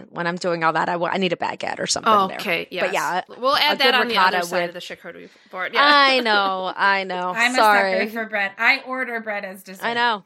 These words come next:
Speaker 2: Bread,
Speaker 3: So.
Speaker 2: cheese, I'm there.
Speaker 1: Ooh. <laughs> A good red, a good red wine with it too.
Speaker 2: Ooh.
Speaker 1: I like
Speaker 3: Yes.
Speaker 1: your friend in, uh, Oregon. I'd imagine it's a Pinot Noir. She's got,
Speaker 3: I
Speaker 1: or
Speaker 3: have
Speaker 1: he, they've got.
Speaker 3: many beautiful Pinot Noirs at my house. Yes.
Speaker 1: Okay.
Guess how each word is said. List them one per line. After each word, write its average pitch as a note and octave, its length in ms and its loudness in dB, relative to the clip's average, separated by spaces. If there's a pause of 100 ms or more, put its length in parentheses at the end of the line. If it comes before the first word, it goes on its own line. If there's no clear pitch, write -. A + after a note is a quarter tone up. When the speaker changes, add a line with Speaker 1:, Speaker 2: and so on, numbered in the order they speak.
Speaker 2:
Bread, A#3 340 -2
Speaker 3:
So. - 120 -20
Speaker 2:
cheese, A#3+ 480 -8
I'm A3 320 -2
there. C4 360 0
Speaker 1:
Ooh. A3 360 0 (600)
<laughs> - 1300 -2
A F#3 120 2
good F#3 220 0
red, F3 340 0 (180)
a E3 60 -8
good E3 160 -10
red D3+ 180 -12
wine C#2 200 -10
with C#2+ 140 -14
it - 140 -14
too. F3 240 -6
Speaker 2:
Ooh. F3 100 -12 (480)
Speaker 1:
I F#3 100 4
like F3+ 260 0
Speaker 3:
Yes. F#3 120 -10 (120)
Speaker 1:
your A3+ 140 6
friend B3+ 280 4
in, A#3+ 120 2
uh, A3+ 280 6
Oregon. G#3+ 400 6
I'd F#3+ 80 6
imagine F#3 420 2
it's F3 140 -2
a E3+ 40 -2
Pinot E3 260 -2
Noir. D3+ 240 -2
She's - 240 -8
got, - 100 2
Speaker 3:
I G#3 120 2
Speaker 1:
or - 20 -6
Speaker 3:
have G3 320 2
Speaker 1:
he, F3+ 160 -4
they've E3 280 0
got. A3 320 2
Speaker 3:
many G#3 760 0
beautiful G3 500 -4
Pinot E3+ 320 -6
Noirs E3+ 380 -6
at - 100 -10
my - 140 -2
house. - 320 -2
Yes. - 500 0
Speaker 1:
Okay. - 160 -18